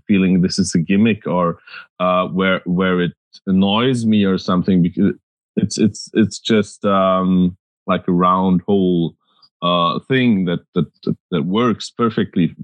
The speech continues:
for me. Um, so, um, yeah, starting s-, uh, with the songwriting, um,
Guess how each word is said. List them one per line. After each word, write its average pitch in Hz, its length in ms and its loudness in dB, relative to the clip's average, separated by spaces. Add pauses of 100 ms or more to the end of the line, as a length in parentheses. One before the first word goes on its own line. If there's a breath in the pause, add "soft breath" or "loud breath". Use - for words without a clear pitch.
for 104 100 0
me. 98 320 2 (500 loud breath)
Um, 98 560 2 (680 soft breath)
so, 110 760 0
um, 104 580 2
yeah, 151 220 2
starting 120 480 0
s-, 107 180 -2
uh, 110 120 2 (140)
with 101 380 2
the 104 60 2
songwriting, 101 1160 0
um, 92 480 2